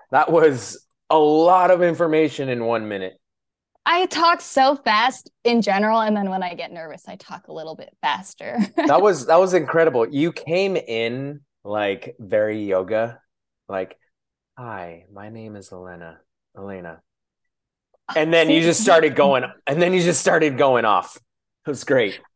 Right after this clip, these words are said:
Speaker 1: Um,
Speaker 2: That's my true
Speaker 1: great.
Speaker 2: Aries energy coming out.
Speaker 1: Yeah. Okay. Are you, like, super into astro-, astrology?
Speaker 2: Um, sort of ironically, like, I know too much about it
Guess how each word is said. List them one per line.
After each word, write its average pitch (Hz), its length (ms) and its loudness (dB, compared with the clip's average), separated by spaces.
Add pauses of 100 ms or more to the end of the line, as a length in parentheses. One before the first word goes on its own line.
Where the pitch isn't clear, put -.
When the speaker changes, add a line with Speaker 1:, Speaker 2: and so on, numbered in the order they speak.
(720)
Speaker 1:
Um, 131 460 4
Speaker 2:
That's 202 260 -2
my 185 200 -2
true 247 240 0
Speaker 1:
great. - 80 0
Speaker 2:
Aries 170 280 -2
energy 160 460 -8
coming 160 360 -10
out. 147 220 -2
Speaker 1:
Yeah. 147 720 2
Okay. 185 360 0
Are 123 160 0
you, 131 180 0
like, 117 160 2
super 117 300 -4
into 104 140 -2
astro-, 85 500 -6 (100)
astrology? 92 580 -8 (800)
Speaker 2:
Um, 254 440 2
sort 254 320 0
of 285 100 2
ironically, 202 760 0
like, 202 200 -4
I 196 100 0
know 196 340 0 (120)
too 214 140 -6
much 196 260 -4
about 175 420 -4
it 208 220 -4